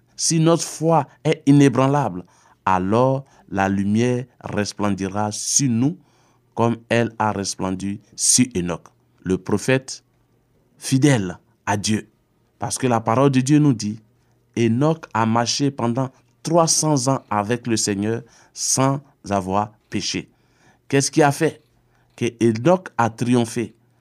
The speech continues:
de ses batailles, de ses luttes spirituelles ? Il marchait avec Dieu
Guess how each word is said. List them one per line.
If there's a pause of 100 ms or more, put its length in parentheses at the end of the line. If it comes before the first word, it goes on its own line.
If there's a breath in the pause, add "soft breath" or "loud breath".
(100)
de
ses (360)
batailles,
de
ses
luttes (240)
spirituelles ? (920)
Il
marchait
avec
Dieu